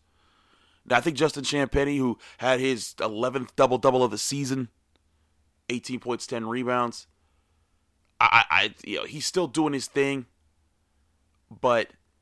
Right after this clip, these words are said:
I have to look at that and say, man, I do think that he's lost a step. I think that he's dealing with a ling-, like, that injury is, is nagging him a little bit.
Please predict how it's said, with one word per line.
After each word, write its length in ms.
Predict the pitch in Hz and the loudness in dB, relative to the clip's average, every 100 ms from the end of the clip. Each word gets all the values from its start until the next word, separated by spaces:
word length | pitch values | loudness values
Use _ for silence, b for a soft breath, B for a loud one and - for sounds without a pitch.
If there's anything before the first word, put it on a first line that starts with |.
| _ _ _ _ _ _ _ _ _ - | _ _ _ _ _ _ _ _ _ -12
I 60 | |
have 260 | 107 113 123 | -6 -4 -4
to 60 | 127 | -4
look 220 | 123 120 | -2 -4
at 120 | 120 | -2
that 220 | 123 117 - | 0 2 0
and 160 | 110 | -8
say, 240 | - 120 110 | -6 -4 -4
man, 500 | 113 120 117 113 104 _ _ _ _ 104 | -4 -4 -4 -6 -10 _ _ _ _ -6
I 80 | |
do 240 | 120 127 123 | -4 -4 -4
think 240 | 123 113 | -4 -6
that 80 | 107 | -8
he's 220 | 110 104 | -10 -6
lost 300 | 107 101 - | -2 -2 -4
a 20 | - | -12
step. 380 | - 135 117 - _ - | -2 -2 -2 -6 _ -8
I 80 | 98 | -8
think 220 | 113 98 | -8 -12
that 100 | 98 | -12
he's 460 | 110 107 101 - | -10 -8 -10 -12
dealing 420 | - 110 123 117 107 | -14 -10 -6 -4 -4
with 180 | 104 - | -6 -6
a 80 | |
ling-, 360 | 101 113 117 104 | -4 -4 -6 -6
like, 180 | 95 101 | -6 -4
that 140 | 104 101 | -4 -4
injury 400 | 120 107 113 104 | -6 -6 -6 -4
is, 220 | 101 - | -6 -6
is 340 | 101 98 92 | -8 -8 -6
nagging 360 | 104 113 107 107 | -2 -2 -4 -8
him 160 | 110 | -8
a 40 | 107 | -4
little 220 | 110 107 | -4 -2
bit. 320 | 113 110 - | -2 -4 -6